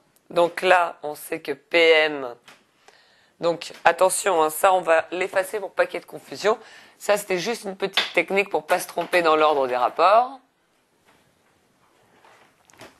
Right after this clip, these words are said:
Donc qu'est-ce qu'on connaît comme longueur ? P M, P M douze centimètres, donc ça oui on connaît.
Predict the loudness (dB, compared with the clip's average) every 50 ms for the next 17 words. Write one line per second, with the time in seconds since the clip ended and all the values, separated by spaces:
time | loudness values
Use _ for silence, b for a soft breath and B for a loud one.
0 | _ _ -20 -20 -20 _ _ _ _ _ _ _ _ _ _ _ _ _ _ _
1 | b b b b b b b b b b b b b b _ -2 -2 -2 -2 -4
2 | _ -20 -20 -6 -2 0 0 2 0 0 2 2 2 2 2 2 2 2 0 0
3 | 0 0 0 0 0 -2 -6 _ _ 0 2 4 4 4 2 0 -2 -4 -8 -10
4 | -12 b b b b b b b b _ -2 2 4 4 4 4 0 -6 -8 -10
5 | -8 -8 -8 -8 -8 -8 -6 -6 -6 -6 -8 -12 -16 -12 -6 -2 0 0 0 0
6 | -2 -4 -6 -8 -8 -8 -8 -4 -2 -2 -2 -2 -2 -6 -10 -16